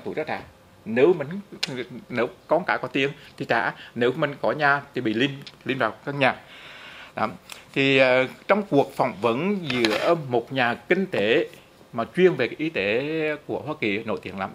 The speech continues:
thì ông ta đưa ra một vấn đề như sau đây, thưa quý vị. Thì, ờ, ờ, ông giáo sư này ở trường Harvard là một, một trong những trường đại học nổi tiếng á. Thì ông ta, ờ, đưa ra những cái yếu tố mà chi phí, ờ, chăm sóc y tế của Mỹ sẽ cao như thế này.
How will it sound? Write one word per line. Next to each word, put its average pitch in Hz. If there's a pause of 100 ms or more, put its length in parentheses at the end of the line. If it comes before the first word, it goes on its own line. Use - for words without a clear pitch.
thì -
ông 139
ta 156
đưa 147
ra 143
một 120
vấn 92
đề 110
như 123
sau 143
đây, 135
thưa 131
quý 104
vị. 98 (380)
Thì, 107
ờ, 101 (280)
ờ, 101
ông 131
giáo 98
sư 131
này 107 (120)
ở 98
trường 98
Harvard 127 (180)
là 117
một, 95
một 95
trong 117
những 95
trường 95
đại 92
học 90
nổi 98
tiếng 117
á. 180 (140)
Thì -
ông 147
ta, 147 (520)
ờ, 113
đưa 156 (120)
ra 151 (120)
những 156
cái 127
yếu 147
tố 117 (340)
mà 110
chi -
phí, 107 (800)
ờ, 101 (160)
chăm -
sóc -
y 127
tế 101
của 98
Mỹ 107 (140)
sẽ 107
cao 104
như 135
thế 117
này. 107